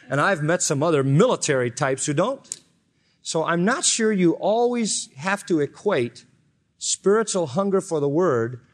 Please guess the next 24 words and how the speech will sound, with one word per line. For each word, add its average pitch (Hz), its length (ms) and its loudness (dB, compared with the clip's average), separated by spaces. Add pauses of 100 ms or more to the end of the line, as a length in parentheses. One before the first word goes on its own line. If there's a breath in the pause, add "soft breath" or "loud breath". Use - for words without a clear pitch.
(140)
with 131 380 -2 (180)
humanistic 190 800 2
self-discipline. - 760 -4 (1040)
Now, 143 180 0
it 135 160 -2
may 175 260 2
be 175 160 2
easier 170 480 4
for 147 220 -2
a 135 40 0
very, 170 400 2
very 160 360 2
self-disciplined 156 1000 -2
person 127 520 -2 (720)
to, 143 320 2
uh, 113 280 -2 (1500)
to 131 100 -2
set 165 240 2
a 143 40 0
time 147 640 0
and 113 280 -4 (140)
get 156 160 2
into 151 260 4
it. 147 140 0